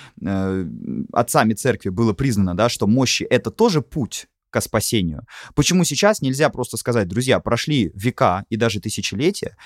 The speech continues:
и от тех первоначальных мощей уже просто мало чего осталось". Ну, не может тридцать мощей одного и того же святого храниться в разных городах, да? Э, ну, вы понимаете, что это физически нереально?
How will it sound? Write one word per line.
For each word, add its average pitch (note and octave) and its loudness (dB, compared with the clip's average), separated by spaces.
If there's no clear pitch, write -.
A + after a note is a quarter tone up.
и C3 4
от - 0
тех - 0
первоначальных A#2+ 0
мощей G#2+ 2
уже A2 0
просто C#3 -2
мало B2 2
чего D3 0
осталось". C#3 0
Ну, A#2 4
не B2+ 4
может C#3 0
тридцать C#3+ -4
мощей A#2 4
одного A2+ 2
и - 2
того A#2+ 0
же F#2+ -4
святого F#3 0
храниться A2 -2
в F2 -10
разных G#2+ 2
городах, G#2 0
да? A#2+ -2
Э, A2 -2
ну, D3 2
вы C#3+ 2
понимаете, D#3 2
что - -4
это C3 0
физически C3+ -4
нереально? G2 2